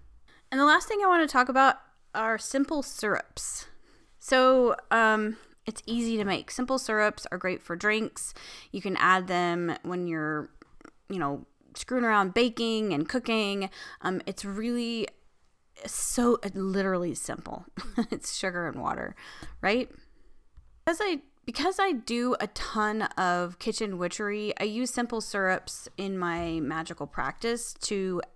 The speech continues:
add to that. So, so for example, I have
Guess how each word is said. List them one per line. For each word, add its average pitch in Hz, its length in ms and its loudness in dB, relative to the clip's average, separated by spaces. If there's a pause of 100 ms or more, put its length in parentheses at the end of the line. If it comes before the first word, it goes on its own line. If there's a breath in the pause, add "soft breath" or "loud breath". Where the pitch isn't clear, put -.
(320)
add 180 400 6
to - 100 -6
that. - 300 -6
So, 170 280 0 (500 loud breath)
so 226 320 2
for 269 200 6
example, 202 920 0
I 220 60 -2
have 214 360 -2